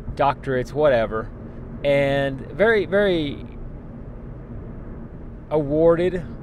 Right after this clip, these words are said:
people, I guess I would call it. Well, what's a better way of saying that? People that have committed to a high level of education and have accomplished it. And I also meet people that literally lives depend on their abilities to do things.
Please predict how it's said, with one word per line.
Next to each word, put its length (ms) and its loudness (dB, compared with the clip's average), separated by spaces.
people, 420 -2
I 80 -4
guess 200 -2
I 60 0
would 140 -2
call 260 2
it. 120 0
Well, 180 -6
what's 140 -8
a 40 -6
better 180 4
way 140 4
of 80 2
saying 300 -4
that? 160 -8
People 200 2
that 100 6
have 300 4
committed 500 0
to 120 0
a 60 0
high 220 4
level 280 2
of 60 0
education 640 -2
and 180 -6
have 180 -6
accomplished 580 -6
it. 120 -6
And 100 2
I 40 6
also 320 6
meet 280 -2
people 340 -2
that 300 2
literally 800 4
lives 680 4
depend 460 -2
on 320 -4
their 440 0
abilities 800 -2
to 160 -10
do 280 -4
things. 720 -10